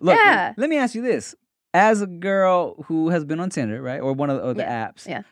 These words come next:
Speaker 1: 'cause guys, I feel like guys, you know, if, if, let's say I was to start a Tinder account, right, I would try and go for some type of, uh, joke, attention getter joke.
Speaker 2: Oh, yeah.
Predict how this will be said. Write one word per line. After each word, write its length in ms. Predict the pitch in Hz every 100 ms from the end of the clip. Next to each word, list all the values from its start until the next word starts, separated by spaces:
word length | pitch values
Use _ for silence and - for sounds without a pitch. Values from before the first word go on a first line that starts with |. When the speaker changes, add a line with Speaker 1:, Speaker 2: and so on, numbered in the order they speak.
| -
Speaker 1:
'cause 120 | 143
guys, 400 | 131 196 220 175
I 60 | 165
feel 160 | 160
like 160 | 151 127
guys, 580 | 139 151 147 139 120 -
you 80 | 135
know, 180 | 113 -
if, 300 | 202 220 - -
if, 200 | 247 208
let's 160 | 247
say 80 | 233
I 100 | 196
was 160 | 190 170
to 80 | 156
start 220 | 165 143
a 20 |
Tinder 440 | 127 143 127 120 110
account, 400 | 110 131 85 76
right, 280 | 120 143 _ _ _ _ _ _ -
I 140 | 127
would 240 | 139 143 120
try 240 | 180 156
and 80 | 151
go 180 | 147 143
for 580 | 135 147 143 139 135 127
some 240 | - 185
type 300 | 202 202 196
of, 260 | 208 202 175
uh, 720 | 180 180 175 165 156 151 143 127
joke, 520 | 131 147 143 170 -
attention 540 | - 151 185 175 202 208
getter 260 | 180 180 185
joke. 280 | 143 143 214
Speaker 2:
Oh, 20 |
yeah. 340 | 226 170 160